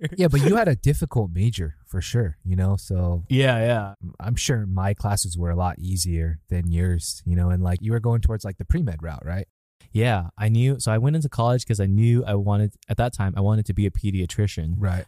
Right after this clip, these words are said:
Speaker 2: So
Speaker 1: okay.
Speaker 2: I wanted to go into the pre-med route, and I knew, like, you have to do all these things above. And,
Speaker 1: Mm-hmm.
Speaker 2: um, ironically, so my major was public health sciences. I specialized in infectious diseases.
Speaker 1: Right.
Speaker 2: And I was just, like,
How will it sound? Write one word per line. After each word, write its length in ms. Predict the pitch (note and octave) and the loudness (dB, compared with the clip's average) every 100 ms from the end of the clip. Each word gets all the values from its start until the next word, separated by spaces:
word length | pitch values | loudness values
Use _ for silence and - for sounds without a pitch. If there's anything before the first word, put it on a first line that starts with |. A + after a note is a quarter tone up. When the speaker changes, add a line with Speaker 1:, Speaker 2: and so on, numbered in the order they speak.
| G2+ | -2
Speaker 2:
So 140 | G2 | 2
Speaker 1:
okay. 140 | F#2+ F#2+ | 2 2
Speaker 2:
I 120 | G#2 | -2
wanted 340 | F#2+ G2 A2 G2+ | 0 2 2 0
to 320 | G#2+ G2+ G2 - - | 0 0 -2 -6 -2
go 180 | G2 | -2
into 240 | G2+ A2 A#2 | 0 0 0
the 80 | A2+ | -2
pre-med 460 | - A2 G#2+ G#2 | 0 2 2 2
route, 380 | G#2+ G#2 G#2 G#2+ | 2 2 0 0
and 140 | G2 F#2 | -2 0
I 60 | |
knew, 200 | F2 F#2+ | 2 2
like, 220 | F2+ E2+ - | 2 -2 -4
you 220 | F2 F2 | -6 -4
have 160 | F#2 | -4
to 80 | - | -4
do 320 | E2 D#2+ D#2+ - - | -8 -6 -6 -8 -6
all 340 | G2+ A#2+ C3+ | -2 -2 -2
these 220 | B2+ B2 A#2 | 0 -2 0
things 260 | A2+ A2 | 0 0
above. 380 | G#2+ G2+ G2 G2 | 0 0 0 0
And, 160 | F2+ F2 - | 0 -2 0
Speaker 1:
Mm-hmm. 220 | G#2+ F#2 E2 _ - | 0 0 -4 _ -4
Speaker 2:
um, 260 | G#2 F#2 F2+ _ _ - | 0 0 -2 _ _ -4
ironically, 600 | A2 A#2 C3 - G2+ G2+ | 0 2 0 0 0 -2
so 160 | - G#2+ | -2 0
my 100 | A#2 | 2
major 300 | C3 A#2+ A#2 | 2 4 2
was 120 | G2+ | 2
public 340 | - A2 B2 | 0 0 0
health 160 | - B2 | 0 -2
sciences. 680 | - F#2+ F#2 - G2 G#2 - _ - | 0 0 0 0 0 -2 -6 _ -4
I 200 | F#2 F#2 | 0 0
specialized 840 | - - A2+ - G#2+ G#2 G2 G2 - | 0 -2 -2 0 2 2 2 -2 -8
in 200 | - A2+ | 0 2
infectious 500 | B2 G#2+ G2+ G2 G2 | 4 2 -2 -2 -2
diseases. 580 | F#2 F2+ F2 F2 F2+ F2 - | 0 2 2 2 2 0 -2
Speaker 1:
Right. 280 | G2+ F#2+ F#2 | -2 -2 -4
Speaker 2:
And 500 | - G2 F#2+ F#2 F2+ - _ _ - - | -2 2 2 2 -2 -6 _ _ -14 -4
I 120 | G2+ | 0
was 120 | C#3+ | 0
just, 120 | D#3 A#2+ | 0 0
like, 220 | G2+ | 0